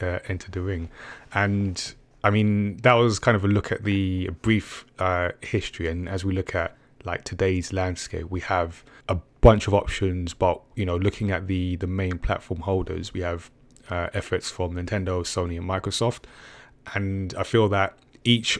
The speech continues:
offers something a little different. So, uh, I touched on Game Pass, and I feel we can, we can start there, because looking at what Microsoft are doing with their subscription service and, and what they offer,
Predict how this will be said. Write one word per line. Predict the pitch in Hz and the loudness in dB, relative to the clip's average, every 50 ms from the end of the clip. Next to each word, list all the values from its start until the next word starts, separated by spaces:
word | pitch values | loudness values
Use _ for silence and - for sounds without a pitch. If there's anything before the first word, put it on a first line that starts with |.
| - | 4
offers | - 107 - - - 101 90 | 4 4 4 4 0 2 2
something | - - 104 98 95 - - 95 92 92 92 - - | 2 2 0 0 0 -4 -6 -4 -4 -4 -6 -6 -6
a | 98 | -4
little | 92 98 90 98 92 87 87 - | -4 -2 -2 -2 -4 -4 -6 0
different. | - 110 92 - - - 87 82 82 - - - - - - - - - _ | 0 0 0 0 -4 -10 -8 -8 -10 -14 -16 -20 -20 -20 -20 -20 -20 -20 _
So, | - - - 101 95 95 95 92 92 92 87 - _ _ _ - _ - | -6 0 2 4 4 6 4 4 2 0 -4 -6 _ _ _ -20 _ -2
uh, | - 98 90 92 | 0 2 2 2
I | 87 101 | 2 0
touched | 95 - - 101 - - - | 2 2 2 2 2 -2 0
on | 110 101 98 95 95 92 90 92 101 - - _ | 2 2 2 2 -2 -4 -6 -8 -10 -14 -8 _
Game | - 98 95 95 90 | 2 2 2 4 2
Pass, | - - 85 82 82 - | 2 2 0 -4 -2 -4
and | - 92 | -4 -4
I | 90 | -2
feel | - 113 98 95 | 0 2 2 2
we | 90 90 92 | 2 -2 -2
can, | - - 92 90 90 87 - - - - - - - - - | -2 -2 -2 -2 -4 -6 -8 -14 -20 -20 -20 -20 -20 -14 -6
we | - 92 | -6 -4
can | - - 87 | -2 -2 -4
start | 82 - - - 90 87 85 - | -4 -2 0 2 2 2 0 -2
there, | - 95 90 85 80 82 | -2 0 0 0 -2 -2
because | 85 - - - - 101 92 90 87 85 - - - - - - - - - _ _ _ _ _ | -4 -6 -8 -4 -2 0 0 0 0 -2 -4 -4 -6 -6 -10 -20 -20 -20 -20 _ _ _ _ _
looking | - 120 117 123 - - 123 110 107 | 0 4 4 4 4 2 0 2 2
at | 104 92 90 | 2 0 0
what | 95 92 95 98 98 - | -2 0 2 2 2 2
Microsoft | 98 98 95 90 - - - - 92 - - | 0 -2 -2 -2 -2 -4 -2 -2 -2 0 0
are | 90 | -4
doing | 80 82 - 98 92 90 85 82 82 | -2 0 0 2 2 2 0 -2 -4
with | 80 92 87 - - | -6 -6 -6 -6 -2
their | - 98 92 92 90 87 90 85 - _ - _ _ | -2 0 0 2 0 0 -2 -4 -6 _ -20 _ _
subscription | - - 120 - - 104 - - 98 | -4 -4 -4 -2 -2 -6 -4 -2 -2
service | 90 - - 120 113 104 101 110 101 95 - - | -2 4 6 6 6 6 6 4 2 2 0 -2
and, | 92 90 87 90 87 - - _ | -2 -2 -2 -6 -8 -8 -12 _
and | - 90 90 90 | -6 -6 -4 -2
what | 98 92 - | -4 -4 -2
they | - 87 85 82 - - | -4 -4 -4 -6 -10 -4
offer, | - 104 92 - - - 85 87 | -2 -2 -2 -2 -6 -8 -8 -8